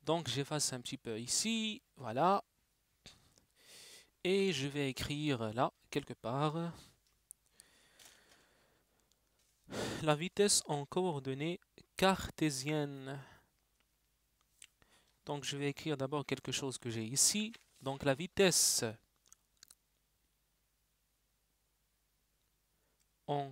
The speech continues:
coordonnées, en coordonnées cartésiennes.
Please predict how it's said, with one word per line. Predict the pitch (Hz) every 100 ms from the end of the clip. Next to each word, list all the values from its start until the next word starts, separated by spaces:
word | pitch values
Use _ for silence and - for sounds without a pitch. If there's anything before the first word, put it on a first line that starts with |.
| 135
coordonnées, | - 190 202 147 131 123 113 127 180 _ _ _ _ _ _ _ _ _ _ _ _ _ _ _ _ _ _ _ _ _ _ _ _ _ _ _ _ _ _ -
en | 143 139
coordonnées | - 170 175 135 139 160 160
cartésiennes. | - 190 - 180 139 135 139 110